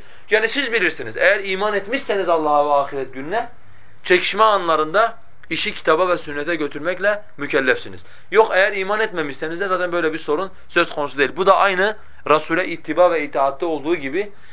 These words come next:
yani bu çerezden veyahut da keyfe, lükse kalmış bir mesele değil,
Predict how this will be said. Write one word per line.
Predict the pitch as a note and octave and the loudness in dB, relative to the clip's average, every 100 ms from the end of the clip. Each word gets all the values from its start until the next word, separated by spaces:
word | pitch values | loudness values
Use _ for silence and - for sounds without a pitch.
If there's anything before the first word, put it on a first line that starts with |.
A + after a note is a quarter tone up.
| - B2+ | -8 2
yani | C#3+ D3+ | 2 2
bu | E3+ G3 | -2 -2
çerezden | E3 D3 D3 D3 F3+ - D3+ | 0 2 2 2 0 0 2
veyahut | E3 F3 E3+ | 2 2 0
da | D3+ | -2
keyfe, | - C#3 C#3+ E3 | -2 -2 2 2
lükse | D3 - F3+ | 0 0 2
kalmış | D3+ D3 C3+ | 2 0 -2
bir | E3 | -4
mesele | D#3+ C3+ C#3 B2 B2+ | -2 -2 0 0 2
değil, | F#3+ A3 | 2 2